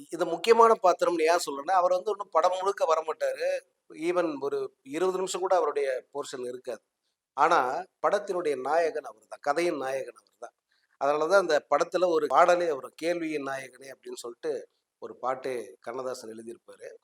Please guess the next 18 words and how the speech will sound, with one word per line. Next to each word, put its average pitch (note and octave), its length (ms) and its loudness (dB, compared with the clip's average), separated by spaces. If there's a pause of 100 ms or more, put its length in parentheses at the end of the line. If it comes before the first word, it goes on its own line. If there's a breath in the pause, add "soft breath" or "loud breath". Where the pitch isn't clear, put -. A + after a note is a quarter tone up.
(260)
அதனால G3 640 8 (200)
இந்த D#3 380 2 (280)
இவங்கெல்லாம் D3+ 420 2
முக்கியமான A3 520 6
ரோலு, F#3+ 440 4 (140)
ரஜினிக்கு G3 440 -2
வந்து F3+ 280 0
முக்கியமற்ற F3+ 560 -2
ரோல் D#3 320 2
அப்படின்ட்டு E3 720 -2 (220)
பல D3+ 180 2
பேர் F3 220 0
வந்து D#3 260 0
அப்ப C#3+ 160 -16
பேசியிருக்காங்க. B2+ 600 -6 (180)
ஆனா C3+ 380 -4 (180)
பாலச்சந்தர் D#3+ 540 -4
சொல்லியிருக்காரு, C3+ 600 -10